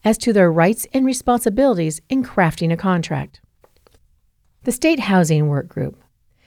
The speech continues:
This work group was created during the last legislative session to discuss affordable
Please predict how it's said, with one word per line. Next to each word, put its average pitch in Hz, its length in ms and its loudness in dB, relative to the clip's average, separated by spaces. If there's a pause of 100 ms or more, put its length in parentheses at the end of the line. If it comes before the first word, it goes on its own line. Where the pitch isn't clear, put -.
(180)
This 370 240 2
work 196 320 0
group 170 320 -4
was 170 260 -2
created 165 560 0
during 165 240 0
the 156 80 -2
last 151 480 -2
legislative 160 580 -4
session 165 520 -2 (340)
to 240 140 -4
discuss 247 440 0 (120)
affordable 247 760 0